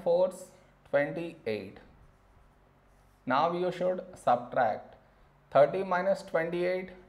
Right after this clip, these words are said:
two. And continue the division. I am not doing that.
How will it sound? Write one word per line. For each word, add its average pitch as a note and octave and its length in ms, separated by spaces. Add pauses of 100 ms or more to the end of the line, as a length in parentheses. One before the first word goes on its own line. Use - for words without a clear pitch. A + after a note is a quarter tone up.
(220)
two. B2 260 (720)
And D#3+ 360
continue F3 480
the F3+ 160
division. D#3+ 640 (100)
I C3+ 120
am D#3 260
not D3+ 280
doing C#3+ 380
that. F#2+ 360